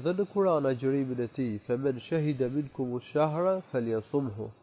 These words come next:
Kush merr vesh për jush që ka hy hëna e Ramazanit, atëherë le ta agjëroj Ramazanin. E,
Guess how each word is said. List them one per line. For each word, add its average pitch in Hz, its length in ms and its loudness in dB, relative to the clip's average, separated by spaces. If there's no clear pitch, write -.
Kush 170 300 0
merr 170 240 4
vesh 156 400 2
për 147 180 2
jush 160 260 0
që 139 140 -2
ka 135 160 0
hy 170 180 2
hëna 165 320 4
e 131 120 4
Ramazanit, 139 720 2
atëherë 165 400 2
le 156 120 6
ta 156 180 2
agjëroj 170 680 2
Ramazanin. 135 720 8
E, 127 80 -2